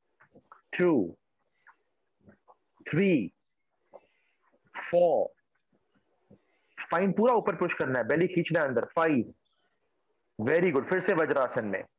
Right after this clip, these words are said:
फिर से वज्रासन में। हम ये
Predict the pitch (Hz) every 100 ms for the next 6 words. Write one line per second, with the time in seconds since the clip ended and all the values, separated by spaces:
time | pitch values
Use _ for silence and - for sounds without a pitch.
0 | _ _ _ _ _ _ _ _ - -
1 | _ _ _ _ _ _ _ _ 160 151
2 | 151 123 110 101 104 101 - - _ _
3 | _ _ - - - 185 208 202